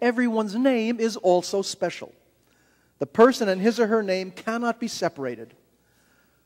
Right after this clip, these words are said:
Let's remember that when we deal with others. And let's always treat respectfully those with whom we come in contact.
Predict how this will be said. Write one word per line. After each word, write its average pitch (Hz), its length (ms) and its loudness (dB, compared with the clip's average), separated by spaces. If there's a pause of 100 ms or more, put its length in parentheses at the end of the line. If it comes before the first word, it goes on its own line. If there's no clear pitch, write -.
(640)
Let's 240 200 0
remember 214 320 0
that 151 180 2
when 151 120 -6
we 156 80 -4
deal 151 240 -2
with 147 140 0
others. 131 440 -6 (460)
And 196 120 0
let's 208 180 4
always 254 380 6
treat 247 240 -4
respectfully 220 680 0
those 202 320 4
with 208 140 -4
whom 220 200 -2
we 214 100 -4
come 214 260 -4
in 214 80 -6
contact. 202 680 -10